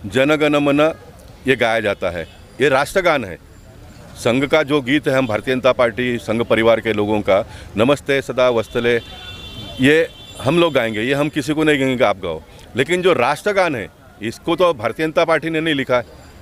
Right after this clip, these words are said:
है ना? जिन्होंने भी लिखा, इसको राष्ट्रगान का दर्जा दिया, उसको हम सब लोगों ने मिलकर, अ, स्वीकृति दी है, उसको हमने मान लिया है। तो ये गाना सब लोगों ने क्यों नहीं गाना चाहिए? इसलिए अभी कुछ लोग नहीं गाते तो खड़े हो जाते हैं। म-, हमारी इच्छा ये है कि वो भी गाए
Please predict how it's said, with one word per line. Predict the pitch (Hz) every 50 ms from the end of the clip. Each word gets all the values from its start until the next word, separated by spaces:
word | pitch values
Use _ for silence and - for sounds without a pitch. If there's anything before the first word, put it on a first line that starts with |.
| - - - -
है | 120
ना? | 175 202 - - - - - - - 92 80
जिन्होंने | 90 117 117 131 147 160 156
भी | 151 151
लिखा, | 135 131 - 135 139 139 147
इसको | 139 113 - - 135
राष्ट्रगान | 117 117 120 - - 139 131 127 131
का | 127 - 123
दर्जा | 101 110 110 110 123 139 131
दिया, | 117 117 113 120 123
उसको | 123 110 - - 143
हम | 131 147
सब | - 156 151 156
लोगों | 156 156 160 156
ने | 156
मिलकर, | 156 151 143 - 170 170 - - - - - - - -
अ, | 160 143
स्वीकृति | - - 156 160 - - 165 160 - 160
दी | 147 131 131 139
है, | 139 139
उसको | 131 - - 151
हमने | 139 143 147 160
मान | 156 139 101 131 139 156 165 160
लिया | 139 135 123 113 110
है। | 113 107 - - - - - -
तो | 160 190
ये | 180
गाना | 156 151 147 175 190
सब | 180 - - 196 202
लोगों | 220 214 202 214
ने | 220 202
क्यों | - 233 196
नहीं | 180 165 135
गाना | 123 107 104 101
चाहिए? | - - 95 85 85 82 - - - - - - - - 127
इसलिए | 127 - 180 185 190
अभी | 185 - 131 123 156 175 180 - - 80 80 - -
कुछ | - 160 - 170
लोग | 175 180 160 156
नहीं | 160 180 170
गाते | 170 156 156 - 175 160
तो | 180 180
खड़े | - - 143 160 165
हो | 143 135
जाते | 117 110 104 - - 120 131
हैं। | 175 - - - - - - - - - - - 101
म-, | 104 110 117 123 131 98
हमारी | 104 113 123 151 180 202 190
इच्छा | 170 - - - 202 196
ये | 196 185 180 196 196
है | 190 190
कि | - 208
वो | 202 180 180 185
भी | 202 196
गाए | 117 131 127 143 175 175 120